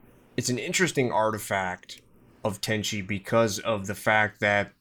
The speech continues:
there really isn't anything like it. I mean, obviously, there's the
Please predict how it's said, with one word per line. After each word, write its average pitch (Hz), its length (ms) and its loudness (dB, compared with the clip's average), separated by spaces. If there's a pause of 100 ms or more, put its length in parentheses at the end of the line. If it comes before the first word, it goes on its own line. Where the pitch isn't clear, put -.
(480)
there 110 80 0
really 175 420 -2
isn't 143 240 -2
anything 123 460 0
like 104 320 2
it. 95 180 0 (460)
I 117 60 4
mean, 117 120 2
obviously, 104 380 0
there's 98 300 0
the 90 340 -6